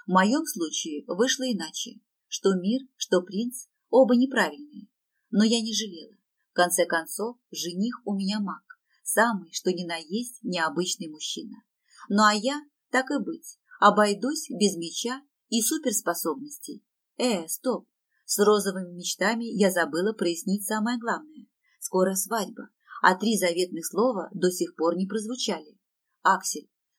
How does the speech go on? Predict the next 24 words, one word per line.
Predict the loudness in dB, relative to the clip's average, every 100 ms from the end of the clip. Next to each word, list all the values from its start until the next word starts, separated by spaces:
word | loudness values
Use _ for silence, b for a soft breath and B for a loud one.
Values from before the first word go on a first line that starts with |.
| -2
подняла | 0 0 0 0
голову | 2 0 -2 -6 -12 _ -2
и | 0
утонула | 2 2 0 -4 -6
в |
спокойном | -4 -4 -2 -2 0 -2 -4
море | -8 -8
серых | -8 -6 -6 -8
глаз. | -10 -12 -14 -18 _ _ _ _ _
«Ты | 0 0
меня | 0 -8 -10
любишь?» | -10 -10 -12 -14 -18 _ _ _ _ _ _ _ _ _
сейчас | -2 0 2 0
разозлится | 0 2 0 -2 -8 -8 -10 -12 _ _ 0
или | 2 4
наоборот | 2 -2 -2 -4 -4 -6
отшутится. | -6 -4 -6 -10 -14 -16 -16 _ _ _
Люблю. | 2 2 2 0 -6 -8 _ _ _ _ _ _ _
Жених | -2 2 2 2 2
провел | 2 4 2
ладонью | 0 0 2 2 0
по | 0 0
моим | -2 -4
волосам. | -10 -8 -6 -6 -8 -14